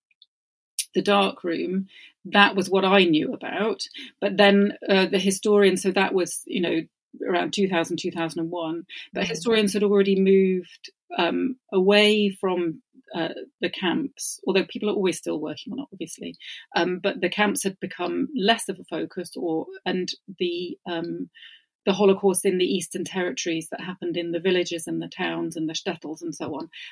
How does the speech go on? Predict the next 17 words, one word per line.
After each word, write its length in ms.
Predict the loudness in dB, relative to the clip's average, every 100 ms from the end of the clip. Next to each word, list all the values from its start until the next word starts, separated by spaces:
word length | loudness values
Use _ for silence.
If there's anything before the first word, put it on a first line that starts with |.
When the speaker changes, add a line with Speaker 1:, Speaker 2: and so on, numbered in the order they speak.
| -2
Speaker 1:
that 200 | 2 2
had 140 | 2 0
become 320 | -4 -4 -4
much 220 | -4 -6
more 180 | -4 -4
of 80 | -6
a 60 | -14
focus 420 | -12 -12 -12 -16
for 80 | -16
historians. 540 | -16 -10 -8 -6 -4
So 80 | -2
when 120 | 0
I 140 | 2 2
was 260 | 2 -2 -4
writing 440 | -2 -2 -4 -6 -2
that 240 | -4 -4
book, 320 | -4 -4 -6